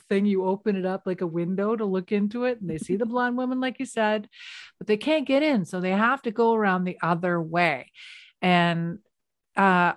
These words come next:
Speaker 1: as they're going there, like, they're getting a little bit worried. bec-, uh, Brennan's a little bit worried because they might be coming, happening upon these two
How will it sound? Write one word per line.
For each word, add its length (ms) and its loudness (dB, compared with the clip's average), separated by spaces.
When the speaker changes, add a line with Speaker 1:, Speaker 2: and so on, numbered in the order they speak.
Speaker 1:
as 320 0
they're 120 0
going 360 2
there, 160 -2
like, 240 -10
they're 100 -4
getting 340 0
a 80 -4
little 220 -4
bit 260 -6
worried. 560 0
bec-, 280 -20
uh, 100 -8
Brennan's 680 -4
a 60 -6
little 220 -2
bit 220 -8
worried 440 -2
because 360 -6
they 120 -2
might 260 2
be 220 -4
coming, 640 0
happening 520 -2
upon 380 -2
these 220 -4
two 420 -4